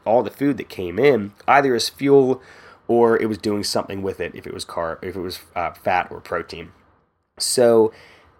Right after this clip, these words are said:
with my carbohydrates, I tried to keep them lower fiber. I ate a lot of white rice.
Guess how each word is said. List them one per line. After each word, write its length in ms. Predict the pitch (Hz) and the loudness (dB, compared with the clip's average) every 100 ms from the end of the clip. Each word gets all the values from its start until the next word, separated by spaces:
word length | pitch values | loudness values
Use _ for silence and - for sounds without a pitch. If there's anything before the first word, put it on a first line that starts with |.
| _ _ _ _ _ _ _ _ _ 107 | _ _ _ _ _ _ _ _ _ -2
with 360 | 120 117 - | 0 0 -2
my 640 | 113 113 104 104 101 98 - | -2 2 2 2 0 -2 -6
carbohydrates, 640 | - 131 135 131 143 - | -2 2 4 2 0 -6
I 40 | |
tried 200 | - 107 | -2 -4
to 60 | 104 | -4
keep 220 | 123 113 | -8 -6
them 140 | 110 | -4
lower 240 | 104 98 113 | -2 -2 -2
fiber. 460 | - 90 90 95 - | 0 -2 -2 -6 -4
I 100 | 92 | -4
ate 260 | 90 87 | -4 -8
a 100 | 80 | -8
lot 240 | 87 90 104 | -6 -2 0
of 80 | |
white 240 | 104 117 - | 0 0 0
rice. 460 | 104 117 - - | -2 -2 -4 -6